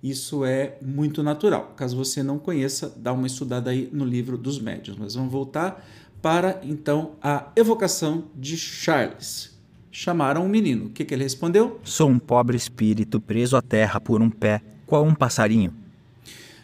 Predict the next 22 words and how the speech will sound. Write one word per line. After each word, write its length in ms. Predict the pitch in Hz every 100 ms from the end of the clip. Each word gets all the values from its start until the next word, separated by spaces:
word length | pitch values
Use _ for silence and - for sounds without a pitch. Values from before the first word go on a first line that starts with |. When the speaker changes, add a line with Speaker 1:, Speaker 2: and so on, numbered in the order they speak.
| _
Speaker 1:
Presentemente, 1120 | 180 180 175 220 214 190 147 175 156 - - -
isto 400 | 135 - 170 151
é, 220 | 117 - - _ _ _ -
como 320 | 190 196 139
espírito, 680 | 127 - 175 165 123 - 107 - _ _ _ _ -
você 160 | -
tem 180 | - 269
consciência 1040 | 262 180 - 156 151 175 135 - - 110 -
de 200 | 113 127
vossa 600 | 123 147 139 - 139 120
nulidade 800 | 160 190 214 147 117 139 123 120
neste 320 | 123 120 123
mundo? 340 | 139 151 107 104
Speaker 2:
"De 220 | 120 113
certo 400 | - 123 139 -
que 160 | -
sinto 340 | 123 - 113 120
cativeiro." 680 | 120 123 113 98 107 101 85 - - _
Speaker 1:
Então, 440 | - - 110 117 - - -
ele 180 | 113 110
sabe, 500 | - - 147 101 104
né? 260 | 135 180